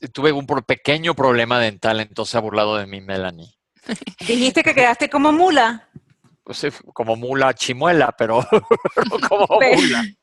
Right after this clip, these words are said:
Speaker 2: pero yo te veo bello, Pepe.
Speaker 1: Ya, porque obviamente, gracias y felicidades a toda la gente que nos escucha y son dentistas,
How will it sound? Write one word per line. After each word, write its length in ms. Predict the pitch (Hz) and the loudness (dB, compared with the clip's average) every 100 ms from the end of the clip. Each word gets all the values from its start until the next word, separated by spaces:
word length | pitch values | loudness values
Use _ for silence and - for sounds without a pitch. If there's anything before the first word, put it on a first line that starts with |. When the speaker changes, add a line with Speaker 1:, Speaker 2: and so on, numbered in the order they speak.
| _ - - - 175 | _ -20 -8 -4 2
Speaker 2:
pero 180 | 226 | 4
yo 140 | 233 254 | 4 4
te 160 | 330 | 4
veo 180 | 311 285 | 4 4
bello, 340 | 269 381 359 311 | 4 2 2 2
Pepe. 460 | 262 - 294 320 - _ 113 | 2 2 0 0 -10 _ 0
Speaker 1:
Ya, 260 | 127 135 | 2 2
porque 260 | 135 143 127 | 0 -2 0
obviamente, 460 | 120 120 117 120 | -2 -2 -4 -2
gracias 540 | 117 123 123 131 135 143 | 0 2 2 2 2 -2
y 60 | |
felicidades 460 | 135 120 - 120 120 | -2 -2 0 0 0
a 60 | 117 | 0
toda 180 | 120 | 0
la 80 | 117 | -2
gente 240 | 110 113 113 | -2 -6 -6
que 80 | |
nos 140 | 113 98 | -8 -10
escucha 340 | - 117 120 | -12 -10 -8
y 40 | 113 | -6
son 200 | 117 110 | -6 -8
dentistas, 680 | 113 98 117 - 123 127 | -8 -8 -8 -2 0 0